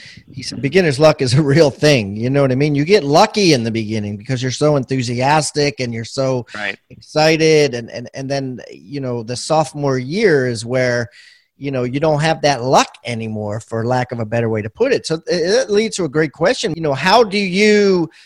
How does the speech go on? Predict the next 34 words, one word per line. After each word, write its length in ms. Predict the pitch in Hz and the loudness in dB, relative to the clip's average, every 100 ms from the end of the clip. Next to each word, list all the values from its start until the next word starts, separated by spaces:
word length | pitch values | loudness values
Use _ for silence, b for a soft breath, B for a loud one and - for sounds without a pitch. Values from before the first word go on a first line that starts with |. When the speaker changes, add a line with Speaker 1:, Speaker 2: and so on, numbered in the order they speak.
| b _ - | b _ -8
Speaker 1:
get 200 | 151 220 | -2 0
them 300 | 165 147 160 | 2 0 0
in 220 | 143 151 156 | -2 0 2
their, 160 | 151 | 2
in 320 | 151 - 147 151 | 2 -2 0 0
their 100 | 139 | 0
second 480 | - 233 262 147 | 4 2 4 -2
six 360 | - 139 120 - | -2 -4 -6 -6
months 320 | 120 117 - | -6 -6 -8
to 80 | 123 | -6
be 120 | 135 | -2
as 120 | 135 123 | -2 -2
excited 600 | - 139 135 135 135 123 | -4 2 2 4 0 0
and 400 | 123 120 117 - _ _ | -2 -2 -6 -10 _ _
aggressive 800 | 127 110 131 147 208 127 117 123 _ _ _ 120 | -8 -4 4 4 4 0 -4 -6 _ _ _ -2
as 180 | 131 | 0
their 120 | 135 123 | 2 0
first 340 | - 196 - | 2 2 2
six? 340 | 110 92 - - _ _ _ _ | -4 -6 -12 -18 _ _ _ _
Speaker 2:
Well, 240 | - 160 156 | 0 4 6
I 140 | 147 | 4
mean, 160 | 143 139 | 2 -2
we're 160 | 135 - - | -2 -4 -6
super, 260 | 151 139 | -4 -4
super 320 | 113 123 104 101 | -6 -6 -6 -8
structured. 520 | - 95 - 98 90 | -4 -6 -6 -10 -8
You 100 | 107 | -8
know, 100 | 107 | -4
we 120 | 110 | -2
have, 260 | 107 107 98 | 0 0 -2
you 120 | 113 | -8
know, 260 | 113 101 107 123 | -8 -8 -10 -10
morning 360 | 117 117 117 | -4 -4 -2
huddles, 380 | 110 110 110 | -2 0 0